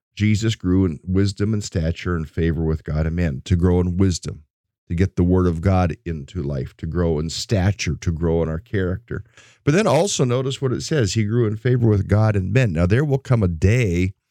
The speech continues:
where Jesus will no longer stand in a favorable, uh, place with men because his message would, would be toxic to them. They would turn away from the message that Jesus,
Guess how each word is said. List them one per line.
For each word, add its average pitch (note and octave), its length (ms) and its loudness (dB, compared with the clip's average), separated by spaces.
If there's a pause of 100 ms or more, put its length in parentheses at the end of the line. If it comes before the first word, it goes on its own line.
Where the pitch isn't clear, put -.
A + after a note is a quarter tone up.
(380)
where G2+ 140 4
Jesus G2+ 520 0
will G#2 120 4
no G2+ 140 4
longer G2+ 440 2
stand F2 640 0
in F2+ 320 2
a E2+ 300 4 (400)
favorable, F2+ 1120 -2 (720)
uh, E2 220 -4 (160)
place - 600 -4 (1200)
with F#2+ 320 2
men F2+ 480 0 (380)
because F#2 480 0
his G2 260 0
message F#2+ 540 0
would, F2+ 320 0 (360)
would F2+ 240 0 (380)
be G2 160 2
toxic - 800 -2 (120)
to C3 300 2
them. D2+ 280 -4
They E2 140 2
would E2+ 220 0
turn A#2 320 0
away G2+ 340 2
from F#2+ 240 -4
the E2 60 2
message E2+ 500 0
that D#2+ 180 0
Jesus, E2 580 2